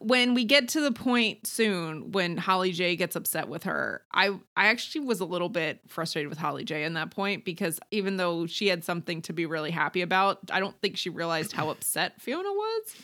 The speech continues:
Speaker 2: Right.
Speaker 1: Like, when she tells her about her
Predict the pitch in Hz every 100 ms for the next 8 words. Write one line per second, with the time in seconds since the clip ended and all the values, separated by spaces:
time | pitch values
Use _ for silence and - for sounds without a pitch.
0 | - - _ _ - - _ _ - 139
1 | 147 220 202 226 233 262 233 220 226 214
2 | 196 175 196 170 156